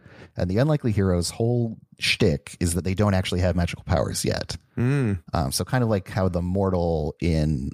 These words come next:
Speaker 1: uh, Monster Hearts is the one character type that isn't, well, okay, well, the mortal is a monster, but they're a different kind of monster than
Speaker 2: Right.
Speaker 1: the other ones.
Speaker 2: <laughs>
Speaker 1: Um, so the unlikely hero, right, they, they are certainly still a magical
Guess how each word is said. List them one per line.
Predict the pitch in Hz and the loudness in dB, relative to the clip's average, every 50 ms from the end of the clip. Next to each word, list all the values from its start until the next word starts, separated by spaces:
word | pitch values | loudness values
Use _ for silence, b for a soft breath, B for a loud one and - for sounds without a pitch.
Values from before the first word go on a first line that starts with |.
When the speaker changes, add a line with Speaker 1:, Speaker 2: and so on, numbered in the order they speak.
| - - | -4 -2
Speaker 1:
uh, | 82 76 69 73 | -2 -2 0 0
Monster | 85 98 98 - - 80 | 2 2 2 2 0 0
Hearts | 80 73 71 71 71 - - - - - - | 0 0 0 -2 -2 -2 -2 0 0 0 2
is | 85 85 78 71 76 78 - - - B B B B B B B _ | 2 2 2 2 2 2 2 0 -2 B B B B B B B _
the | - 95 92 | -2 -2 -2
one | 90 87 95 107 107 107 104 98 98 95 95 92 90 87 92 - - | 0 0 0 0 2 2 2 2 2 0 0 0 -2 -2 -6 -6 0
character | - 104 95 90 - 92 | 2 2 2 4 2 0
type | 87 - 92 85 85 - | 2 2 2 0 0 0
that | - 85 - | -2 -2 0
isn't, | - 92 80 87 92 87 87 85 _ _ _ _ _ _ _ _ _ _ _ _ - | 0 0 2 2 2 2 0 -2 _ _ _ _ _ _ _ _ _ _ _ _ 0
well, | 82 76 | 0 0
okay, | - - - | 0 -2 -4
well, | 64 82 | -4 -2
the | 92 104 | -2 0
mortal | 117 127 135 127 117 101 | 2 4 4 4 4 2
is | 110 101 | 2 0
a | 101 92 | 0 0
monster, | 90 90 92 90 - - 95 | 0 0 -2 -2 -2 -2 -2
but | 85 95 | -2 -2
they're | 87 98 101 | -2 0 0
a | 110 | 2
different | 120 117 110 98 | 2 2 2 0
kind | - - 90 87 78 | -2 -2 -2 -2 -2
of | 76 | -4
monster | - 69 - - - - - | -2 -2 0 0 0 0 2
than | - - - | 2 2 2
Speaker 2:
Right. | - 52 | 2 2
Speaker 1:
the | 52 50 | 2 2
other | 50 50 50 | 2 2 2
ones. | - - - - - - - - | 2 0 0 0 0 -2 -4 -6
Speaker 2:
<laughs> | - - - - - - 180 175 165 | -6 -6 -6 -6 -6 -6 -4 0 2
Speaker 1:
Um, | - 101 98 92 80 80 71 71 95 - _ _ _ - _ - | 2 2 2 0 -2 -4 -6 -6 -8 -8 _ _ _ -20 _ -8
so | - - 104 | -4 -2 0
the | 92 104 110 | 0 0 0
unlikely | 127 131 127 120 110 113 107 | 2 2 2 0 0 0 -4
hero, | 104 - 208 202 143 104 101 98 95 92 90 92 92 80 - _ _ - | -4 -2 -2 0 2 2 4 4 2 2 2 2 0 -2 -4 _ _ -2
right, | - 92 90 90 90 - | 0 2 2 2 0 0
they, | 92 98 92 92 92 | 0 0 2 2 0
they | 92 - 90 90 | 0 0 0 2
are | 92 95 - 90 95 | 2 2 2 2 2
certainly | 101 - - 120 120 - 110 104 98 | 0 0 0 0 0 0 2 0 0
still | - - 107 104 101 | 0 0 0 2 2
a | 90 | 4
magical | 90 92 92 - 92 - | 2 2 2 0 -4 -8